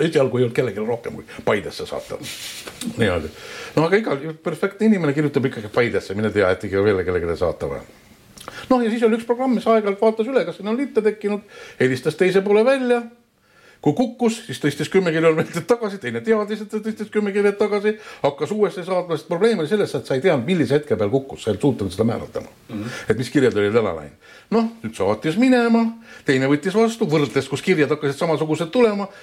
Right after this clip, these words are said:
Speaker 1: ja loksutaski need asjad, läksid täitsa ilusti üle. Teinekord oli niimoodi, et kui side ei taastunud, siis võis see šanss olla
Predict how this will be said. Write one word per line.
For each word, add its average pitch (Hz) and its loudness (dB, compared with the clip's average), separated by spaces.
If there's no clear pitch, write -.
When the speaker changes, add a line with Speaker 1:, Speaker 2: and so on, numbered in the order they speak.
Speaker 1:
ja 208 4
loksutaski 247 -2
need 262 4
asjad, 269 2
läksid 285 0
täitsa 285 0
ilusti 294 2
üle. - 4
Teinekord 208 4
oli 202 2
niimoodi, 208 2
et - -18
kui 185 -10
side 233 2
ei 190 0
taastunud, 202 0
siis 175 -8
võis 185 0
see 190 6
šanss 196 0
olla 185 4